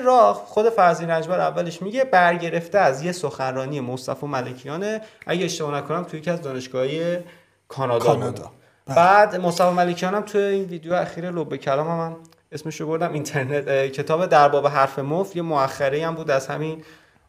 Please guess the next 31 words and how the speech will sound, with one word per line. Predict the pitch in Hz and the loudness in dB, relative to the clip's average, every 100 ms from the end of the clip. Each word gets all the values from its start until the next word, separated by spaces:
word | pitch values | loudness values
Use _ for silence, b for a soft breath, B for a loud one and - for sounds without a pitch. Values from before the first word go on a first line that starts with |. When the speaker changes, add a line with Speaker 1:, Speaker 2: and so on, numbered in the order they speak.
| _ | _
Speaker 1:
استاد | 123 - 123 | -18 -8 -4
ملکیان | 123 123 123 - 139 | -4 -4 -8 -10 -10
که | 151 165 | -8 -8
من | 147 139 | -6 -8
اخیراً | 117 - 127 127 131 - | -10 -10 -12 -12 -12 -10
باشون | 135 135 147 | -10 -8 -12
آشنا | 135 135 135 | -12 -14 -16
شدم | - 131 | -14 -10
ولی | 123 120 | -10 -8
خیلی | - 113 117 | -8 -8 -10
اسمشون | 110 113 - 117 | -16 -20 -20 -20
رو | 110 _ _ _ _ _ | -20 _ _ _ _ _
زیاد | 120 120 139 165 | -12 -10 -8 -8
می‌شنوم | - - 170 170 | -6 -4 0 0
Speaker 2:
بله. | 180 139 | 0 -2
Speaker 1:
اخیراً | 127 170 170 170 - B B B B 127 | -2 -2 -2 -4 -10 B B B B -2
و | 131 131 127 | 2 4 4
خودشون | 127 139 147 143 139 | 0 -4 -4 -6 -6
از | 123 - | -8 -8
فیلسوفای | 127 117 117 - 127 | -12 -12 -14 -8 -6
ایرانی | 120 117 120 151 | -6 -8 -6 -6
هن | 170 190 185 b b b b b 120 | -6 -8 -14 b b b b b -4
و | 127 139 143 | 0 0 -2
خیلی | - 165 156 123 | 0 0 2 2
جذاب | 120 113 113 | 2 2 0
بود. | 117 147 | -2 2
یعنی | 147 | 2
این | 175 165 165 | 2 -2 -4
پادکست | 160 151 151 160 147 - 151 139 135 135 | 0 0 0 -2 -2 -4 -4 -2 -2 -4
سیزن | - - 131 139 139 | -10 -14 -8 -4 -4
دو | 131 139 | -2 2